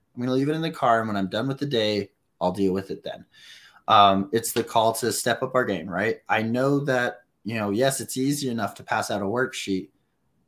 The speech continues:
but I can give them an engaging lesson. So I'm gonna shut up and teach an engaging lesson instead of a worksheet. So that's kind of the mindset behind Shut Up and Teach. Um, you know, some of the lessons that I've learned, you know, through podcasting, again, is just more self-reflection,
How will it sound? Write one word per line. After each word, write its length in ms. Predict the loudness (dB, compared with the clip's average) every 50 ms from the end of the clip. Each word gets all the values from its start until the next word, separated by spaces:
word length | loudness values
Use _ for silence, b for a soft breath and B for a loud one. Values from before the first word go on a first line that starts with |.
| _ _
but 80 | 4 6
I 100 | 6 6
can 160 | 4 2 0
give 160 | 2 0 0
them 160 | 0 0 0
an 80 | 0 0
engaging 420 | 0 2 0 0 0 -2 -2 -4
lesson. 360 | -2 -2 -2 -2 -4 -6 -8 -6
So 120 | -4 -4
I'm 60 | -4 -4
gonna 140 | -4 -6
shut 240 | -6 -2 0 0 0
up 100 | 0 -2
and 120 | -4 -6 -6
teach 320 | -6 -8 -10 -8 -8 -6
an 60 | -6
engaging 440 | -6 -4 -2 -2 -4 -4 -6 -8 -8
lesson 340 | -4 -2 -2 -2 -4 -6 -8
instead 280 | -8 -8 -8 -8 -8
of 100 | -8 -10
a 60 | -10 -10
worksheet. 480 | -8 -8 -8 -8 -10 -12 -12 -14 -14 _
So 340 | -10 -4 -2 0 0 0 B B B B B B B B _ 4
that's 220 | 4 4 4 4
kind 160 | 2 2 2
of 80 | 2 2
the 80 | 2
mindset 600 | 4 4 4 4 4 2 0 -2 -2 -2 -2 -2
behind 360 | -4 -6 -6 -4 -4 -4 -4 -2
Shut 180 | -2 -2 -4
Up 140 | -4 -4 -8
and 120 | -10 -10
Teach. 680 | -10 -12 -8 -6 -4 -4 -4 -4 -6 -8 -12 -12 B B B B B B B B B B _ 2
Um, 600 | 4 6 8 8 6 6 4 2 0 -2 -4 -8 -14 _ _ _ _ _ _ _ _ _ _ _ 2
you 100 | 4 4
know, 80 | 4
some 240 | 4 2 4 4 4
of 80 | 4 4
the 100 | 2 2
lessons 480 | 2 2 0 0 -2 -4 -6 -6 -4
that 100 | -4 -4
I've 200 | -2 -4 -4 -4
learned, 640 | -4 -2 -2 0 0 0 -2 -2 -4 -4 -6 -8 -10 -8
you 100 | -6 -4
know, 120 | -4 -4 -4
through 260 | -4 -4 -6 -6 -6
podcasting, 800 | -6 -2 0 0 0 0 0 -2 -2 -2 -2 -2 -4 -6 -4 -2
again, 220 | -2 -2 -2 -2
is 180 | -4 -6 -6 -6
just 220 | -8 -8 -8 -6
more 160 | -6 -6 -6
self-reflection, 840 | -6 -4 -6 -6 -6 -6 -10 -12 -8 -6 -6 -6 -6 -8 -12 -14 -16